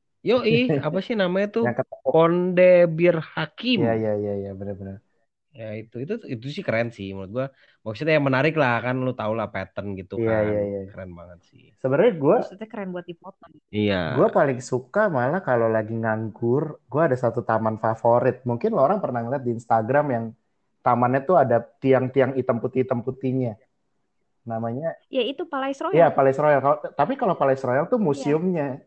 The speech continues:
Speaker 2: Ini Jardin nih.
Speaker 3: Oh iya, dia, dia di inner courtyard-nya
Speaker 2: Iya,
Speaker 3: ya.
Speaker 2: iya, benar, benar, benar. Itu enak banget tempatnya ya, Sar, ya?
Speaker 1: Gua belum pernah.
Speaker 3: Iya, waktu itu juga yang terakhir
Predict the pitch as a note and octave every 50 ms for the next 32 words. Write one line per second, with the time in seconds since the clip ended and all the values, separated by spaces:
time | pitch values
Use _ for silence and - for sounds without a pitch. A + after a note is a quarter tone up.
0 | _ - C#3+ F#3 G3 C3 B2+ B2 A#2+ A2+ A#2+ B2+ C3+ C#3 C3+ B2 A2+ A2+ - _
1 | _ _ _ _ _ _ _ _ _ - A3+ A#3 B3 A#3+ A3 - B3 C4 - _
2 | _ _ _ _ _ _ _ _ G3 G#3 B3 C4+ C#4+ A3+ A#3 A3 A3 G#3+ F3 F#3+
3 | G#3 G3+ _ - _ A3+ A3 A3 A3 A3 A3 - A3+ G3+ - - A3 G3+ G3 D3
4 | D3+ D#3 D3+ D3+ D3 C#3+ C#3 C3+ C3 B2+ B2+ B2 A#2+ A#2 A#2 A#2+ B2 B2 A#2+ A#2
5 | A#2 A#2+ A#2+ A#2 A2+ A2+ A2+ A2+ A2+ A2 G#2+ G#2+ G#2 G2+ G2+ G2 - - _ _
6 | _ _ _ _ _ _ _ _ B2+ B2 G3+ G3 E3 D3+ D3 D3+ D#3+ F#3+ F3+ D#3+
7 | D#3 E3+ F3+ E3+ D#3+ D#3 D#3+ C#3+ C#3 C3 C3+ B2+ A#2 A2 G#2+ A2+ A2+ A2+ A2 -
8 | _ _ _ _ _ _ _ _ _ _ _ _ _ _ _ _ - B3+ C#4 C#4+
9 | C4+ C4+ C4+ C4+ C4+ C#4 C#4 C4 A3+ F#3 G3+ A3+ A3+ B3 B3 D#4+ C#4 A3+ A#3 A#3
10 | A3+ A3 G3+ A3+ C#4+ C#4+